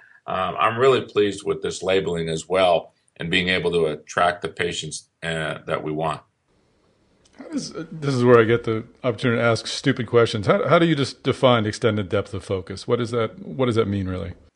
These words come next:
Speaker 1: Well, I, I, I, you know, again, I will tell you that I believe that extended depth of focus, and, and you heard, I don't know if you were at the breakfast, that Malvina and Jack Holliday are actually working on this, uh,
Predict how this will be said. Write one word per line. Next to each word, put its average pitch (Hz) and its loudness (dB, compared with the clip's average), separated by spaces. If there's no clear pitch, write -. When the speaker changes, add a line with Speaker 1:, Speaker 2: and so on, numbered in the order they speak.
Speaker 1:
Well, 156 2
I, 156 6
I, 180 4
I, 165 2
you 131 -8
know, 117 -6
again, 107 -8
I 123 -8
will 117 -6
tell 113 -2
you 107 -4
that 98 -2
I 107 0
believe 117 -4
that 101 -2
extended 127 -2
depth 120 0
of 113 -2
focus, 104 -2
and, 92 -12
and 98 -8
you 98 -4
heard, 127 2
I 104 -2
don't 104 -2
know 104 0
if 90 -6
you 95 -4
were 98 6
at 92 0
the 90 -4
breakfast, 98 0
that 87 -4
Malvina 98 -4
and 90 0
Jack 104 2
Holliday 107 2
are 92 0
actually 98 -4
working 104 -4
on 87 -8
this, - -8
uh, 87 -2